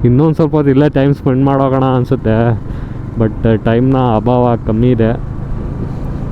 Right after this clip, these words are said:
ಇಲ್ಲೇ ಟೈಮ್ ಮಾಡ್ಕೊಂಡು ಕೂತ್ಕೊಂಡ್ರೆ ಆಗಲೇ ಹನ್ನೊಂದು ಗಂಟೆ ಆಯ್ತು. ನಾನು ಇನ್ನೂ ಒಂದು ವ್ಯೂ ಪಾಯಿಂಟು, ಇದು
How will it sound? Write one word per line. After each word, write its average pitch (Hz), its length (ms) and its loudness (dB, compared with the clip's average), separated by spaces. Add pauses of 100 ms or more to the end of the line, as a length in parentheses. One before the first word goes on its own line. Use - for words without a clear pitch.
(480)
ಇಲ್ಲೇ 127 200 4
ಟೈಮ್ 127 280 0
ಮಾಡ್ಕೊಂಡು 127 360 0
ಕೂತ್ಕೊಂಡ್ರೆ 123 480 0
ಆಗಲೇ 113 280 0
ಹನ್ನೊಂದು 120 340 0
ಗಂಟೆ 117 220 0
ಆಯ್ತು. 113 280 0
ನಾನು 107 200 2
ಇನ್ನೂ 117 180 2
ಒಂದು 113 260 0
ವ್ಯೂ 120 180 4
ಪಾಯಿಂಟು, 120 460 2
ಇದು 110 160 2